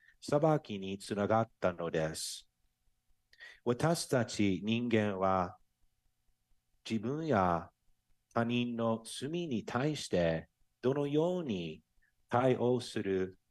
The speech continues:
かが非常に重要です。セムやヤペテのように、私たちが罪に対して対応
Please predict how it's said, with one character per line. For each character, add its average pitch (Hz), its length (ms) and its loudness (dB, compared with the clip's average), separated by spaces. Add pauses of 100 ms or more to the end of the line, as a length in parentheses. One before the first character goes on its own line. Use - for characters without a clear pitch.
(160)
か 101 160 4
が 98 420 6 (380)
非 104 180 2
常 147 340 2
に 87 300 -6 (220)
重 107 240 2
要 104 240 4
で 80 260 -4
す。 - 340 -10 (1300)
セ 143 220 0
ム 170 220 0
や 92 440 4
ヤ 110 180 4
ペ 139 220 2
テ 110 220 0
の 92 160 -4
よ 127 260 -2
う 104 40 -4
に、 76 300 -10 (640)
私 123 440 -2
た 120 160 2
ち 95 260 -2
が 87 280 4
罪 151 640 -10
に 101 220 -6
対 131 300 0
し - 120 -14
て 80 380 0 (580)
対 120 360 2
応 117 320 0